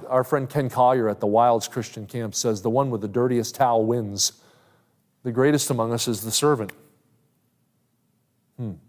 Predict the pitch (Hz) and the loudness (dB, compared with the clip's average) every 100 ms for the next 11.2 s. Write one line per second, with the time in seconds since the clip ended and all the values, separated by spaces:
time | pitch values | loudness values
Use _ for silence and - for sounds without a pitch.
0 | _ _ _ - - - - - 170 156 | _ _ _ -20 -20 -20 -4 2 4 6
1 | 160 131 - - _ _ _ _ - 120 | 4 4 -2 -20 _ _ _ _ -12 -4
2 | - 131 110 - 131 110 101 - 127 113 | 0 0 0 0 0 0 -4 0 2 4
3 | 120 120 110 - 139 120 113 117 120 117 | 2 0 -2 -2 2 2 0 0 2 2
4 | 127 117 113 - 117 120 113 - 127 123 | 0 0 0 0 0 0 0 2 4 4
5 | 120 113 - - _ 202 185 240 208 147 | 2 0 -8 -20 _ 4 8 6 6 0
6 | - - - _ _ _ _ - 147 180 | 0 -2 -8 _ _ _ _ -2 4 6
7 | 180 170 - - 160 196 - 208 170 151 | 6 4 -6 -2 4 4 4 6 8 8
8 | 147 - - 180 - - 135 127 156 156 | 6 2 2 0 -2 0 2 4 2 2
9 | 165 180 175 147 165 156 - 139 123 - | 2 2 2 2 2 0 0 -2 -2 2
10 | 165 147 151 139 123 - 143 120 - 160 | 2 2 0 0 0 0 0 2 2 2
11 | 185 | 2